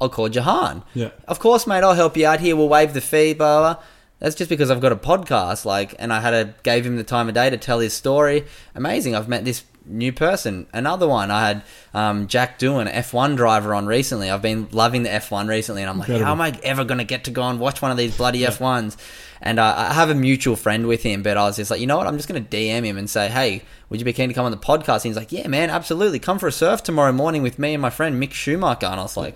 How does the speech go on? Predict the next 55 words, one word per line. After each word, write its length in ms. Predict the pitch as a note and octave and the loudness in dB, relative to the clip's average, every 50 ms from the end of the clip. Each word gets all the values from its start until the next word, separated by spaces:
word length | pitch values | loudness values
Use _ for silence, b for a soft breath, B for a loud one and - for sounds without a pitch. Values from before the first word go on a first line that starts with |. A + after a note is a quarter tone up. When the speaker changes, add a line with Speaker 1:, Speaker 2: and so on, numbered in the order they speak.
| - - | -14 -14
Speaker 1:
"Pff, 140 | - - - - - _ _ - B2 | -14 -12 -14 -14 -18 _ _ -8 -6
Speaker 2:
Nice. 340 | A#2 C3 C#3+ E3 F3 - - B B B B | -4 -2 0 0 0 0 -2 B B B B
Speaker 1:
sweet." 120 | A#2 A2+ - | -14 -8 -4
So 100 | - B2 | -2 0
I 40 | |
go 140 | B2 B2 B2+ B2 | 2 2 4 4
have 220 | B2 B2+ B2+ A#2 | 4 4 2 2
a 240 | A#2+ A#2 A2 G#2+ G#2 | 2 2 2 0 0
surf 340 | - - D#3 D3+ D3 D3 C#3+ | -2 2 4 4 4 4 2
with 140 | D3+ D3 C#3 | -2 -2 -2
him 160 | C#3 C3+ B2+ | -2 -2 -2
the 60 | A#2+ | -2
next 280 | A#2+ A#2+ A2+ - - - | -2 -4 -4 -6 -4 -2
day. 280 | - B2+ C3 C#3 C3+ | 0 2 4 4 4
We 180 | C3 B2 A#2 A2 | 4 2 2 0
do 140 | G#2+ B2 A2+ | 0 -2 -2
the 100 | G2+ G2 | -4 -4
podcast. 760 | - - D#3 D#3 D3+ D3 - D3+ D3 D3 C#3+ C#3+ C#3+ - B B B B B B B - | -2 2 4 4 4 4 2 2 4 6 6 4 2 0 B B B B B B B -4
We've 100 | A#2 A2 | 0 2
been 160 | A#2 A2 G#2+ | 2 2 2
chatting, 340 | - - C#3 C#3 C3+ C3+ C3+ | 2 4 4 4 4 4 2
like, 200 | C3 A#2+ A#2 - | 2 0 0 0
almost 340 | A#2+ A#2+ A#2 A2+ A2+ - B2 | 0 0 0 0 0 2 2
every 200 | A#2+ A2+ A#2 A2+ | 2 2 0 0
couple 260 | - B2 A#2+ A#2 G#2+ | 0 -2 -2 -2 0
of 40 | G2+ | 0
days 380 | A2 A#2 C3+ C#3+ D3 C3+ - | 2 4 4 4 2 0 -2
now. 220 | C#3+ C3+ C3 B2+ A#2+ | -2 -2 0 0 0
We're 80 | A2 | 0
good 200 | G#2+ A#2 A2 G#2 | -2 -2 -2 0
mates. 300 | A#2 A#2+ C3+ C#3+ C#3+ C#3 | 0 0 0 0 -2 -4
He's 140 | - A#2 A2+ | -6 -6 -6
like, 160 | A2 A2 - | -6 -6 -6
"Mate, 160 | C3+ B2 B2 | -6 -6 -6
I 40 | B2+ | -6
can't 220 | - - C#3+ B2+ A#2+ | -4 -2 -2 -2 -2
wait 200 | C3 C3+ C3+ - | -2 -4 -4 -2
for 80 | C3+ | -2
you 60 | C3+ | -2
to 60 | B2+ A#2+ | -2 0
be 200 | A#2 C3 B2+ B2+ | 0 -2 -2 -2
at 60 | B2 | -2
the 140 | B2+ A#2+ B2 | -2 -4 -4
F 140 | A#2+ - | -4 -2
one 160 | - C3 C3 B2+ | -2 -2 0 0
in 100 | A#2+ B2 | 0 0
Melbourne 380 | C3 C3+ C#3 C3+ C3+ C3 C3 | 2 2 2 2 2 0 0
watching." 400 | C3 C#3 C#3 C3+ - D3+ C#3+ C#3 | 2 0 0 0 -2 -4 -2 -2
And 120 | C3 C3 C3 | -2 -2 -2
I'm 280 | C3 C3 C3 B2+ C3 | -2 -4 -4 -4 -4
like, 560 | C3 B2+ B2 - - - C3 - - - - - | -4 -6 -6 -8 -10 -10 -10 -10 -10 -12 -14 -10
"How 120 | - C4 C#4 | -8 -8 -6
sick's 320 | - - D4 C4 - - | -4 -4 -6 -6 -4 -4
this?" 240 | C4+ E4 E4+ C3 - | -2 -2 -2 -2 -2
So 280 | - C3+ B2 B2 B2 | 0 0 2 2 0